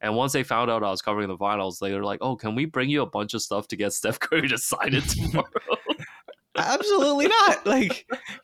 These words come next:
Speaker 2: cool
Speaker 1: And I
Speaker 2: thought,
Speaker 1: was
Speaker 2: but
Speaker 1: like,
Speaker 2: no.
Speaker 1: <laughs> and, and one of them's like, "Can I just borrow your <laughs> credential and go to practice?"
Speaker 2: Oh my God.
Speaker 1: <laughs> Oh man, make sure, make sure all the media,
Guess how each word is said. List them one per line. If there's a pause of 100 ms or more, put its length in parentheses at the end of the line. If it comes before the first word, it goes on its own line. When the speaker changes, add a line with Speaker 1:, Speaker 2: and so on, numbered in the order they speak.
Speaker 2:
cool (100)
Speaker 1:
And
I
Speaker 2:
thought,
Speaker 1:
was
Speaker 2:
but
Speaker 1:
like,
Speaker 2:
no.
Speaker 1:
<laughs>
and, (400)
and
one
of
them's
like,
"Can
I
just
borrow
your
<laughs>
credential
and
go
to
practice?" (100)
Speaker 2:
Oh
my
God.
Speaker 1:
<laughs> (1200)
Oh
man,
make
sure,
make
sure
all
the
media,